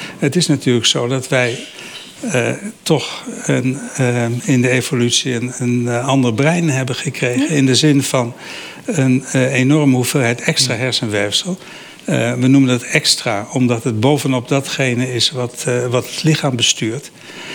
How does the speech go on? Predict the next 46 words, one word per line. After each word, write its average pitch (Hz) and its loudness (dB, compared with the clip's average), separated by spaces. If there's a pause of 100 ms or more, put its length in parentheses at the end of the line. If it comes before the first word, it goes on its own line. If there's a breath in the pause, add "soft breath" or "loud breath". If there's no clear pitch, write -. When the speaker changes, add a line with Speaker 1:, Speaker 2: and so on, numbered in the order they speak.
(240 loud breath)
Speaker 1:
Ehm, 123 2
en 143 -2
wat 120 -2
dat 135 0
betreft 135 0
hebben 127 0
wij 123 2
veel 135 0
meer 120 2
dan 113 0
een, 117 -6
bijvoorbeeld 117 2
een 110 0
walvis 120 0
die 123 -2
een 110 0
groter 131 0
brein 113 0
heeft 113 -6
dan 123 -2
wij, 113 -2
of 110 -6
een 123 -6
olifant 127 0 (360 loud breath)
die 123 0
een 117 0
groter 131 0
brein 107 0
heeft 117 -4
dan 117 -4
wij. 110 -2
We 135 -2
hebben 139 2
veel 156 0
meer 139 0
extra - 0
hersenweefsel. 110 -2 (560 loud breath)
En 143 2
dat 143 0
gebruiken 147 2
we 131 0
om 120 -2
creatief 123 -2
te - -4
kunnen 127 -2
zijn, 117 -2